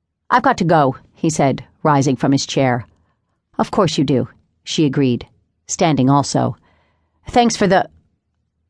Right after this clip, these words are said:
he waved toward his plate, and Sarah nodded in acknowledgement. He looked ready to bolt, but before he did, she had one last request. He didn't realize it yet, but she had done him a good turn with Brian,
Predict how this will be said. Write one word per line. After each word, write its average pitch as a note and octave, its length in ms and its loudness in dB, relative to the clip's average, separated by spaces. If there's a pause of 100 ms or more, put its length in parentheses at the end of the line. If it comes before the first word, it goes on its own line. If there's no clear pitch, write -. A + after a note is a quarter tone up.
(120)
he - 180 -2
waved D3+ 400 0
toward D#3 220 0
his D3+ 100 0
plate, - 460 -2 (180)
and E3 160 -2
Sarah D#3 240 2
nodded D3 400 2
in D3 180 2
acknowledgement. C#3 840 0 (1300)
He A#3 140 2
looked A#3 200 2
ready E3+ 220 2
to D#3+ 100 0
bolt, D3 400 0 (560)
but - 140 -2
before F#3 320 2
he F#3+ 100 2
did, C#3+ 400 0
she - 220 -2
had D#3+ 180 2
one F3 180 2
last D#3+ 300 0
request. - 580 -2 (1120)
He G#3+ 120 -4
didn't F#3+ 340 2
realize E3+ 340 2
it C#3+ 80 0
yet, C#3+ 220 0
but D#3 100 -2
she F#3+ 160 0
had E3+ 160 2
done F3 160 2
him E3 160 2
a D3 120 -2
good E3 140 0
turn F#3+ 220 2
with D3+ 160 0
Brian, A#2+ 440 0